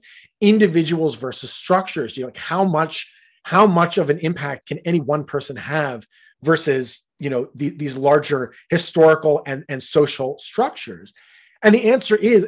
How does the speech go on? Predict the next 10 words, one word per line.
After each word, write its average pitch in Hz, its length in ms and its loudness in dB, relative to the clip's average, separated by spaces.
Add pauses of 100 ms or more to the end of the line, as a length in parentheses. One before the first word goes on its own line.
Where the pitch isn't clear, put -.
it 156 160 0
depends. 175 680 -2
It 156 120 -6
depends 180 380 0
on 151 200 -4
where 151 220 4
that 160 180 0
individual 139 480 -6
is 107 140 -20
placed. - 540 -6